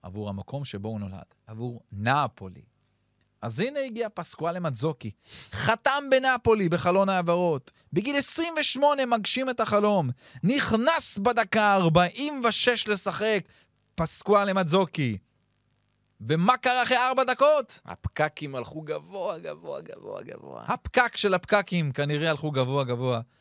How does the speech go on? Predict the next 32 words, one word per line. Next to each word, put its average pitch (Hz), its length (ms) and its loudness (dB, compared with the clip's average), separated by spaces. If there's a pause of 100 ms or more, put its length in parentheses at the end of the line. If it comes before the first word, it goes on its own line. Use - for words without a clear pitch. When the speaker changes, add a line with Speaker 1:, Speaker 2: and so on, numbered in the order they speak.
(220)
Speaker 1:
ופסקואלה 202 680 2
מצוקי 202 460 2
יצא 170 300 2
בכרטיס 139 500 -2
אדום 135 400 0 (440)
עם 107 140 -6
גליץ' 131 340 -2
אחד 123 340 0
באמת, 104 440 -2
באמת 92 320 -4
לא 98 80 -8
טוב. 87 260 -10 (180)
ככה 262 380 2 (360)
הבכורה 107 480 -4 (380)
של 123 200 -6
מצוקי. 104 600 -6 (420)
אז 104 220 -6
אתה 127 120 -2
יודע, 175 140 2
האיש 160 220 -2
הזה 147 120 -6
שתמיד 143 300 -4
צחקו - 360 -4
עליו 147 140 0
ברחוב, 131 360 -2
אמרו 143 200 0
לו, 147 80 -2
"אתה 131 140 -4
לעולם 127 400 0
לא 254 60 -2
תגיע 226 300 -2
לנפולי" 196 580 -6